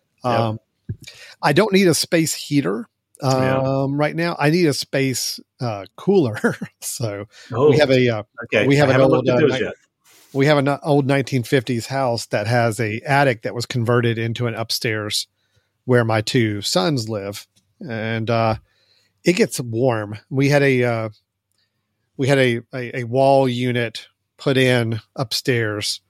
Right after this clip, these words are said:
Speaker 2: kind of a wall Mitsubishi kind of, uh, cooling unit, but it doesn't push all the way to both the bedrooms very, very well.
Speaker 1: Hmm.
Speaker 2: So I'm, I'm in the market for looking for something, and I definitely need something that's Wi-Fi schedule controller because I don't want it running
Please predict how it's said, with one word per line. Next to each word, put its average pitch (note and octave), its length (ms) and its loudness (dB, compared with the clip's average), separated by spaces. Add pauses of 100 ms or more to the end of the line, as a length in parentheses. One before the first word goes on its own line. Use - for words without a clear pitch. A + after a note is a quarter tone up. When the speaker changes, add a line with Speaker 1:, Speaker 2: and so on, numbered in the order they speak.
(280)
Speaker 2:
kind B2 180 -6
of A2 160 -4
a - 40 0
wall A#2 200 2
Mitsubishi A#2 800 0
kind A2+ 180 -6
of, G#2+ 280 -6
uh, E3+ 1000 -10
cooling F3 340 2
unit, C3+ 280 -2 (380)
but C3 100 4
it D3 80 6
doesn't C#3+ 300 4
push - 280 2 (100)
all C#3 200 4
the C3+ 100 0
way C3 160 2
to B2 240 -4
both B2+ 300 0
the C3+ 100 -4
bedrooms A#2 640 -2
very, A#2+ 380 -6
very A#2+ 240 -4
well. G#2 440 -8 (200)
Speaker 1:
Hmm. G2 160 -10 (300)
Speaker 2:
So E3+ 100 2
I'm, G#3 140 0
I'm E3+ 180 0
in F3+ 80 2
the F3 60 2
market D#3 380 2
for C3 140 -2
looking C3 340 -4
for B2+ 80 -2
something, A#2+ 340 -4
and B2+ 80 2
I B2+ 100 4
definitely C#3 360 2
need C3 160 0
something A#2 260 -6
that's G#2+ 180 -6
Wi-Fi A2+ 880 0
schedule A#2+ 520 0
controller A2 680 -2
because - 300 -10
I A2+ 60 -2
don't A#2 240 -2
want A#2 160 -4
it A2+ 100 -8
running A2+ 440 -2